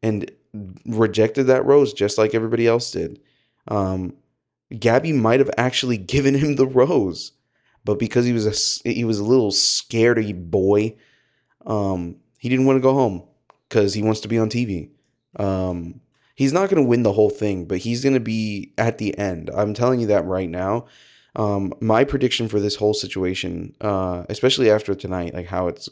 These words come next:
it's gone, or, uh, especially after the, the episode five, how it's gone,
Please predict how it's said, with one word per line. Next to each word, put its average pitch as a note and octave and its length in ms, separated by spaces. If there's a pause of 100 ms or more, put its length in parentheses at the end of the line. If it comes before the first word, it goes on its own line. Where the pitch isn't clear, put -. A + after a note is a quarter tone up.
it's - 280
gone, F#2 580
or, F#2+ 240
uh, G2 160
especially G#2 400
after F#2+ 220
the, E2+ 360 (140)
the D#2+ 460 (360)
episode G2 320
five, F#2 300
how F2+ 120
it's F2 160
gone, F#2 340